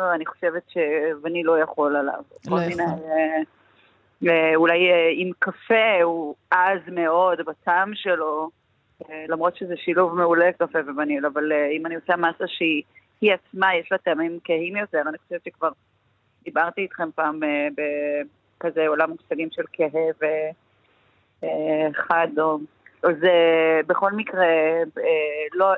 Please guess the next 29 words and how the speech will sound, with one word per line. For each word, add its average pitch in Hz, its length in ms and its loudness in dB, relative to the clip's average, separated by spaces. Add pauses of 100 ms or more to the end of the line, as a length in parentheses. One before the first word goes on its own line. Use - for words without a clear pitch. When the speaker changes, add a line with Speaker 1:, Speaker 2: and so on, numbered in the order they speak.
Speaker 1:
לא 208 140 2
הייתי 233 240 -2
מבזבזת 190 1080 -2
את 160 120 -4
הווניל, 160 420 -6
נגיד 151 220 -12 (120)
ככה, 156 360 -2
על, 147 160 -12
אה, 143 40 -6 (240)
דברים 165 300 -2
מסוימים. 151 280 -6 (460)
Speaker 2:
בואי 226 160 2
Speaker 1:
אבל 190 80 6
לא 185 60 4
Speaker 2:
נדבר, 226 320 -2
Speaker 1:
חשוב 226 220 -4
שהוא 170 100 -6
Speaker 2:
בואי 240 140 0
נדבר 262 360 0
רגע 202 260 0
על 185 220 0
קונדיטורים 202 480 0
שחייבים 196 440 -2
את 208 60 -4
הקריירה 175 420 0
שלהם 170 300 -2
לווניל. 165 480 -4 (1800)
בעולם, 170 440 0
נגיד. 190 280 -6